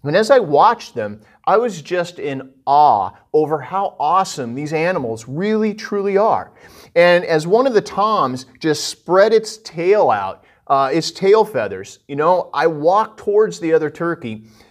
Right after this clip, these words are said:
and I couldn't just help but appreciate the beauty of, of nature, of Mother Nature at its finest. And, you know, I tell you what, I could have stayed there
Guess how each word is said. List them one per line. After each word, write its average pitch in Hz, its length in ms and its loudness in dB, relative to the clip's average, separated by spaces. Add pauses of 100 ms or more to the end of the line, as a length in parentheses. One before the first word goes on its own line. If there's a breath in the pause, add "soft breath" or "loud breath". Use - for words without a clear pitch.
(160 soft breath)
and 156 200 0
I 165 80 2
couldn't 208 380 -6
just 175 240 -4
help 175 340 0
but 143 140 4
appreciate 143 760 0
the 127 80 -2
beauty 156 600 -2
of, 123 320 0
of 131 160 0
nature, 131 360 -4
of 104 100 -4
Mother 143 240 2
Nature 143 440 -2 (240 loud breath)
at 135 180 4
its 131 160 -6
finest. 120 560 -6
And, 160 140 -4
you 156 60 -4
know, 175 140 2
I 185 100 2
tell 208 220 -4
you 190 100 2
what, 156 320 2
I 165 180 2
could 202 300 2
have 131 220 -6
stayed 160 440 -8
there 170 380 4